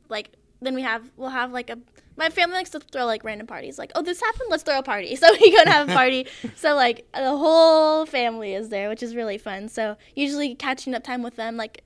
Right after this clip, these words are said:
Speaker 1: kind of like I said earlier, I was home three days the past twenty-four, so
Speaker 2: Yeah.
Speaker 1: it's good to catch up with them. Um, always training, always training, like, every day. <laughs> But,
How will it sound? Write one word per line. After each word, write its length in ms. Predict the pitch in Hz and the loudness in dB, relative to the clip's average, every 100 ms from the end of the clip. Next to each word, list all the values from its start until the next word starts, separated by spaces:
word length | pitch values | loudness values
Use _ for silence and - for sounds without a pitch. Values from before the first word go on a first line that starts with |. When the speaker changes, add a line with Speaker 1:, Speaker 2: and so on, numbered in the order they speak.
| _ - | _ -6
Speaker 1:
kind 140 | 285 | -6
of 40 | 277 | -4
like 140 | 269 | -6
I 40 | 262 | -8
said 140 | 220 | -10
earlier, 280 | - 214 190 | -10 -8 -8
I 80 | 220 | -8
was 140 | 240 | -8
home 200 | 269 254 | -8 -8
three 240 | 247 254 247 | -10 -10 -6
days 220 | 233 233 | -6 -6
the 60 | 240 | -10
past 220 | 226 - | -16 -18
twenty-four, 600 | 220 220 226 208 202 220 | -18 -16 -14 -14 -14 -14
so 140 | 214 | -14
Speaker 2:
Yeah. 180 | 208 180 - _ _ | -12 -14 -18 _ _
Speaker 1:
it's 80 | - | -6
good 160 | 320 | -4
to 60 | 311 | -4
catch 260 | 302 285 254 | -4 -4 -6
up 140 | 247 | -8
with 140 | 240 247 | -10 -8
them. 360 | 240 233 233 - | -8 -8 -10 -12
Um, 380 | 220 202 208 233 _ _ _ _ - | -12 -14 -18 -20 _ _ _ _ -4
always 360 | 254 285 320 - | 0 0 -2 -6
training, 540 | 294 254 262 269 254 | -6 -4 -4 -4 -4
always 320 | 214 226 254 | -6 -8 -8
training, 340 | - 226 233 233 | -10 -10 -8 -10
like, 160 | 202 | -10
every 260 | 208 220 233 | -10 -10 -8
day. 640 | 220 202 202 202 277 302 | -8 -8 -6 -4 -4 -6
<laughs> 40 | 254 | 0
But, 320 | 277 311 | 2 2